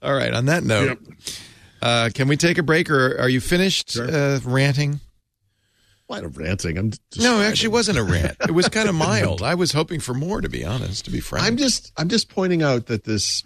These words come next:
Speaker 2: kinder, gentler Microsoft, I think, has disappeared.
Speaker 1: It's, uh,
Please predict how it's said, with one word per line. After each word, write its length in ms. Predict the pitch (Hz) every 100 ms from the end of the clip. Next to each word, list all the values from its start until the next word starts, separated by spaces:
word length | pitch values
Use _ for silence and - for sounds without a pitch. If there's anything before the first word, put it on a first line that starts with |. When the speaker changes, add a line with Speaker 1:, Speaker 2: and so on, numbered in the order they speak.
| -
Speaker 2:
kinder, 420 | - 120 131 127 117
gentler 500 | 110 110 107 104 98
Microsoft, 760 | 101 104 104 - 98 90 -
I 60 | 90
think, 140 | 95
has 180 | 92 85
disappeared. 580 | 92 - 80 82 73 76 - - - - _ - _ -
Speaker 1:
It's, 400 | 180 151 - -
uh, 480 | 190 175 170 165